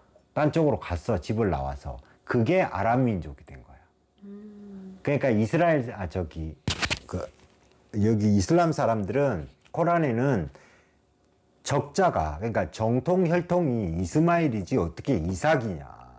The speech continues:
Speaker 1: 이거야. 그래서 우리는 아브라함의 정통적인 후손이다. 이렇게 얘기를 하고 있어. 여기서는 좀, 그러니까 서로 해석하는 게 조금씩 달라. 그래서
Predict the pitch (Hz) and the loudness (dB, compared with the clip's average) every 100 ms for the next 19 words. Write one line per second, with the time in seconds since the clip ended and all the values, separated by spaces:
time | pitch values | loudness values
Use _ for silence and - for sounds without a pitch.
0 | - 98 113 107 69 67 62 64 71 - | -14 -8 -4 -4 -4 -10 -16 -16 -18 -20
1 | - - 135 127 92 123 139 185 170 - | -10 -2 2 2 2 2 4 4 2 -2
2 | - 104 117 131 165 151 147 185 170 - | -4 0 2 4 4 4 2 0 -2 -10
3 | - 208 110 143 151 143 135 156 170 135 | -4 -2 0 0 0 0 2 2 0 -4
4 | - _ _ - 175 196 202 - 73 - | -12 _ _ -2 0 2 2 2 -2 -6
5 | _ _ _ _ _ _ _ _ _ 120 | _ _ _ _ _ _ _ _ _ 0
6 | 131 160 127 90 82 78 69 - - - | 2 4 2 2 -4 -6 -14 -18 -20 -20
7 | _ - 117 123 117 110 113 - - - | _ -10 -4 -2 -4 -8 -10 -10 -20 -12
8 | - 113 151 151 156 175 165 147 110 98 | -4 -2 0 2 2 2 2 2 0 -4
9 | 104 101 - - 87 69 65 - _ _ | -6 -8 -10 -10 -8 -10 -12 -20 _ _
10 | _ - - - - - - - - 123 | _ -20 -20 -20 -20 -20 -20 -10 -2 0
11 | 147 170 160 | 2 2 0